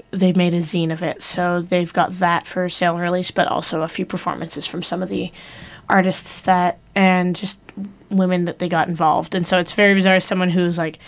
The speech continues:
identifies, I would say, like, if I have to identify the, the woman is with, like, a giant red asterisk, 'cause, like, because I am, but I'm not, but I am, and it's very complicated, and I feel like I'll never even understand it personally,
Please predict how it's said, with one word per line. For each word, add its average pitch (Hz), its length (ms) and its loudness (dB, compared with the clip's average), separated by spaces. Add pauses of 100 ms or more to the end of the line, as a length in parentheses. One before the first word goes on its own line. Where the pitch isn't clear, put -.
(680)
identifies, 196 1120 2 (800)
I 190 100 2
would 185 120 2
say, 175 220 -2
like, 170 140 -2
if 190 220 0
I 196 60 4
have 190 160 2
to - 80 -2
identify 170 440 2
the, 170 160 -4
the 180 100 -6
woman 180 280 0
is 165 100 -8
with, 156 140 -10
like, 151 260 -10
a 165 80 -6
giant 160 540 -2
red 151 180 -2
asterisk, - 1120 -6
'cause, 190 140 -10
like, 170 180 -4 (240)
because 180 240 -4
I 165 60 2
am, 180 320 2
but 175 100 2
I'm 165 140 0
not, 143 320 -2
but 185 180 2
I 170 40 2
am, 160 220 -2
and 147 80 -6
it's - 300 -12 (400)
very 247 240 6
complicated, 185 600 -2
and 165 100 -6
I 160 40 -4
feel 165 160 -4
like 147 240 -4
I'll 277 180 6
never 254 220 4
even 240 240 2
understand 226 460 0
it 226 100 -4
personally, 196 760 -2